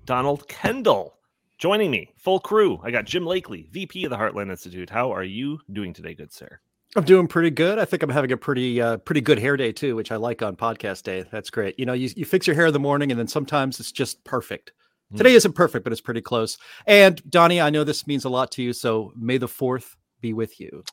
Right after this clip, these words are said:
Speaker 1: Oh, that's right. It is Star Wars Day. Um, I could relate to that. I cannot relate to good hair days. I've never had one of those in my life. Justin Haskins, you are the director of the Socialism Research Center here at the Heartland Institute. How are you doing today, good sir?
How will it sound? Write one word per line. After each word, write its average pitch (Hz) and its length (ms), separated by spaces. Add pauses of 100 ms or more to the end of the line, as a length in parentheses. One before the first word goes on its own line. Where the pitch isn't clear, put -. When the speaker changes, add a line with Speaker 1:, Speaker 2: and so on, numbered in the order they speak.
(140)
Speaker 1:
Oh, 143 280
that's 123 220
right. 117 220
It 107 140
is 113 160
Star 110 340
Wars 98 320
Day. 87 440
Um, 98 580 (400)
I 117 60
could 113 140
relate 127 300
to 120 80
that. 120 260
I 110 80
cannot 113 420
relate 98 340
to 98 120
good 92 200
hair 90 240
days. 82 280
I've 82 100
never 92 180
had 90 180
one 87 100
of 87 40
those 87 160
in 85 60
my 82 140
life. 120 400
Justin 277 380
Haskins, 123 1000
you 131 140
are 131 100
the 120 120
director 131 400
of 120 80
the 110 40
Socialism 123 540
Research 175 380
Center 113 280
here 101 160
at 95 100
the 95 60
Heartland 107 320
Institute. 110 380
How 101 160
are 92 60
you 135 180
doing 120 220
today, 82 240
good - 120
sir? - 140